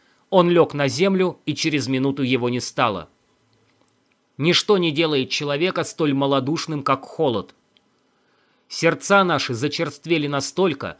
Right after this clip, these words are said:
что мы не чувствовали больше ничего. Эгоизм был единственным инстинктом, который остался в нас. Немыслимо описать, как страдают наши несчастные раненые.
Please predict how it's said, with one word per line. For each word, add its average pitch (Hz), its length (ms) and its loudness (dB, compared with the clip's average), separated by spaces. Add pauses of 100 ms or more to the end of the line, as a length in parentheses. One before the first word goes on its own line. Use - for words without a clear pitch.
(180)
что - 260 0
мы 180 140 4
не 180 120 0
чувствовали 139 600 -4
больше 143 400 -2
ничего. 143 580 -2 (400)
Эгоизм 165 640 2
был 131 200 0
единственным 165 800 -2
инстинктом, 156 800 -4
который 139 340 0
остался 143 680 -2
в 101 60 -10
нас. 98 360 -10 (1500)
Немыслимо 196 640 4
описать, 180 480 0
как 139 160 -2
страдают 156 600 0
наши 151 280 -2
несчастные 147 680 0
раненые. 101 580 -2